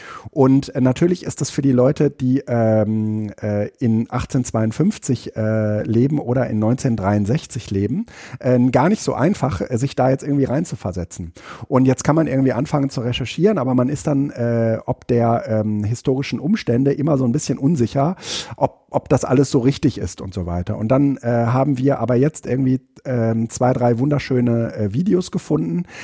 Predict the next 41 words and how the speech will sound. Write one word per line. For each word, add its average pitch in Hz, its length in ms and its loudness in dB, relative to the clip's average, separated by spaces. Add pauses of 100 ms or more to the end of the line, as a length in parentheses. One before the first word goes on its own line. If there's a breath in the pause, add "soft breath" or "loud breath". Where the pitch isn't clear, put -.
(220 loud breath)
die, 165 320 0
äh, 131 280 0
den, 131 380 4
äh, 120 120 -2
KollegInnen 131 560 2
helfen, 147 320 2
so 123 80 2
ein 127 80 4
bisschen 180 280 0
erstmal 147 280 -2
so 139 100 0
grundsätzlich 175 560 0
in 147 80 2
diese 135 180 0
Zeit - 300 -2
reinzufinden, 87 800 -8
ja, 113 180 0
also 113 240 -2
in 120 80 0
diese, 123 300 2 (260 loud breath)
in 131 80 0
diese 127 180 4
gesellschaftlichen 147 640 2
Umstände 104 500 0
hineinzufinden. 90 840 -6 (460 loud breath)
Und, 131 480 2
äh, 120 200 2
das 143 200 0
machen - 200 2
die 151 100 0
auch 147 100 -2
mit 156 120 0
den 151 140 2
iPads, 143 560 -2
mm, 139 340 2 (140)
und, 143 460 0
äh, 123 320 2
dann, 135 420 2
ähm, 120 520 2 (640 loud breath)
äh, 117 160 2
kam, 135 400 2